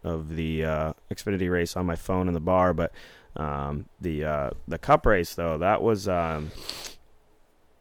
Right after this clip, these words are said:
so before the race started, I was sitting out the camper. I'm like, "Oh, who do, who do I wanna bet on today?" And, like, you know, when I think of plate racing, I think of, you know, Ryan Blaney being really good. I think of, uh, I think of Eric Jones being a sneaky good restrictor plate guy, and, uh, Chase Elliott. So,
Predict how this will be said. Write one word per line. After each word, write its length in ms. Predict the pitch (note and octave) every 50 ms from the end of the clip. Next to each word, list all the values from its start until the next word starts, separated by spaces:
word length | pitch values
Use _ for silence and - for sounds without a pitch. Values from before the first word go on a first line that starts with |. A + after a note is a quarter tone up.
| _ - - - - - _ _ _ _ _ _
so 440 | - - - A#2+ A2+ G#2 G2 G2 C#2+
before 340 | - F#2+ G#2 - A#2+ C#3 C#3+
the 100 | C3+ B2+
race 220 | B2 A#2+ A2+ -
started, 320 | - - A#2 A#2 A2+ G#2
I 80 | G2 F#2+
was 120 | F#2 F2+
sitting 220 | - - G#2+ G#2 G2+
out 160 | G2+ G2 F#2
the 60 | F#2
camper. 340 | F#2 - G2+ G2+ G2+ - G2
I'm 80 | F2+ E2
like, 160 | E2+ - -
"Oh, 140 | C3+ C#3 C3
who 120 | C3 D#3
do, 120 | F#3+ G3+ D#3+
who 120 | - F3
do 80 | G3 G#3+
I 40 | G#3
wanna 160 | G3+ F3+ A#2+
bet 220 | F2 F#2+ F#2 F2
on 140 | E2+ D#2+ D#2
today?" 420 | D2 - - D2 D2 C#2+ C#2 C#2
And, 160 | C2+ D#2 D#2 D2
like, 180 | D2 D2+ -
you 40 | -
know, 100 | F2+ F2+
when 100 | F2 F#2
I 120 | G2+ G#2
think 220 | G2+ - A#2 A2 G#2
of 200 | G2+ F#2 - -
plate 220 | - - B2+ B2+
racing, 500 | F2 A#2 A#2+ A#2+ A#2 - A2+ A2+ A2+ G#2+
I 80 | G2+ F#2+
think 220 | - - G2+ F#2
of, 200 | F#2+ F#2 F2 E2 E2+
you 40 |
know, 60 | E2 D#2
Ryan 320 | D2+ D#2 D2+ D2 C#2+ D2
Blaney 360 | - A2 A2+ A2+ A2 A2 A2
being 220 | G#2 G#2+ G#2+ G#2 G#2
really 240 | G2+ G#2 G2+ G2+
good. 480 | G2 F2 G2+ G2 G2 G2 F#2+ F#2+ F#2+ F#2
I 80 | F2+ F2
think 240 | F2+ F2+ E2+ -
of, 160 | F2 E2+ D2+ D#2+
uh, 320 | D#2+ D2+ D2 D2 D2 D2+
I 40 | C2+
think 120 | - F#2 G2
of 60 | E2+
Eric 300 | - F2 F2+ F2+ E2+ -
Jones 320 | - F#2+ F#2 F#2 F#2 F2+
being 160 | F2+ F#2 F2+
a 60 | F2+ F2
sneaky 340 | - - G2+ F#2+ G2 F#2+
good 180 | E2+ G2 F#2+ E2+
restrictor 340 | F2 E2+ - - F#2 - E2+
plate 220 | - G2+ F#2 F2
guy, 260 | E2 F2+ F2 F2 F2+
and, 200 | F2+ E2+ E2 D#2+
uh, 140 | D2+ D#2 D#2
Chase 280 | - - F#2+ F#2+ F#2 -
Elliott. 300 | - D3+ C3+ G#2 - -
So, 220 | - F2+ E2 D#2